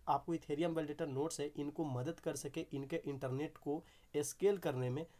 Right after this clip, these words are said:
साथ ही साथ by using proof of stakes consensus technology, जो आपको पीओएस टेक्नोलॉजी है, यहाँ इसका भी यूज़ करने के बारे में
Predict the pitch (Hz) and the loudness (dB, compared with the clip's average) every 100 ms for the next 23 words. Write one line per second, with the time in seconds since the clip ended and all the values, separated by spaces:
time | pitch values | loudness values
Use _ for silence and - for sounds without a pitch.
0 | - - 143 147 202 156 156 135 143 143 | -8 4 4 4 0 0 0 2 2 4
1 | 151 147 151 170 - - 208 190 - 139 | 0 2 -2 -2 -10 0 0 0 -2 -2
2 | 139 127 - 151 160 - - - - - | -2 -6 -2 -2 -2 -10 -12 -18 -20 -4
3 | 147 147 143 165 156 180 - 131 117 110 | 0 0 2 0 0 -4 -4 -4 -2 -2
4 | 113 139 143 139 165 - - 175 160 156 | -2 -2 2 0 0 -6 -4 0 0 0
5 | - - 147 135 135 143 165 151 - - | -6 -8 -8 -4 -2 0 -2 -2 -8 -20
6 | - 139 127 151 - 190 170 156 151 151 | -6 -4 -4 -8 -4 -2 -2 -4 -4 -4
7 | 143 143 147 131 127 127 127 | -2 -2 0 4 4 4 -2